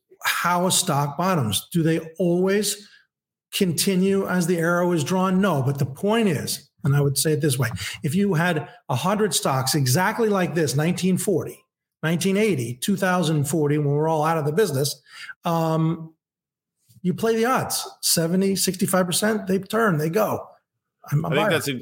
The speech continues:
Speaker 2: I know, I think that's exactly right. And your point is well taken. Listen, do we know that it's gonna continue to do this? No, absolutely not. But you, you, you try to put the odds in your favor.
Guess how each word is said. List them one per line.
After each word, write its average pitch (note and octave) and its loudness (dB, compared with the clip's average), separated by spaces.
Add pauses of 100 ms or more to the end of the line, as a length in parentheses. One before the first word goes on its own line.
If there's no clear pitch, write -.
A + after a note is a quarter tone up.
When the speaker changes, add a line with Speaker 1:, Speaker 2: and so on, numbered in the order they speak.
(160)
Speaker 2:
I C3+ 0
know, D#3 2
I D3 2
think F#3 -4
that's F3 0
exactly C3 -2
right. B2+ 2
And A#2+ -2
your B2 -2
point E3 0
is C3+ -4
well C3+ 0
taken. A#2+ -2
Listen, C3+ 0
do A#2+ -2
we A#2+ 0
know B2 0
that D3+ -2
it's D#3 -2
gonna D#3 -2
continue D#3+ -2
to E3 -4
do F3 2
this? E3 -2
No, E3 0
absolutely C3 0
not. D3+ 0
But C3 -6
you, A#2 -2
you, C3+ 0
you D3 0
try - -2
to F#3+ 0
put - -4
the C#3+ -4
odds C#3 0
in C3+ -2
your B2+ 0
favor. A#2+ -2